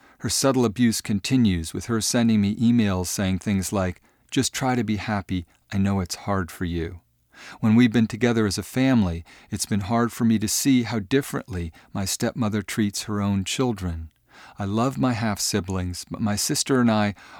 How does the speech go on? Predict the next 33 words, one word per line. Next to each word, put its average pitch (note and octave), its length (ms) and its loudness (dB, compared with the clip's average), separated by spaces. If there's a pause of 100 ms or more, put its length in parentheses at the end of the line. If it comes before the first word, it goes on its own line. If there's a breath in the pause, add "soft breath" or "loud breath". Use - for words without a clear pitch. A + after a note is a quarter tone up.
are F#2+ 140 -2
very A#2 300 2
different G#2 420 -2
from F2+ 220 -4
them, F2 300 -2
and F#2+ 140 -6
we A2+ 140 0
were A2+ 120 -2
raised G#2+ 540 2
in G2 160 -4
very G2 220 0
different F#2+ 340 -4
circumstances. F2+ 1160 -4 (640 loud breath)
Do C#3 120 -2
you E3 140 4
have D#3+ 280 0
any D3+ 300 0
suggestions A2 880 -4
or G2 240 -8
tips - 340 -2
for - 180 -4
navigating G#2 720 0
this G2 140 -4
situation? F2+ 920 -4 (400 loud breath)
I've G#2+ 120 0
always C3 260 4
had C3+ 120 -2
a A#2+ 60 4
good A#2+ 220 2
relationship A#2 640 0
with B2+ 140 -6
my F#2+ 160 0
father A2 480 -2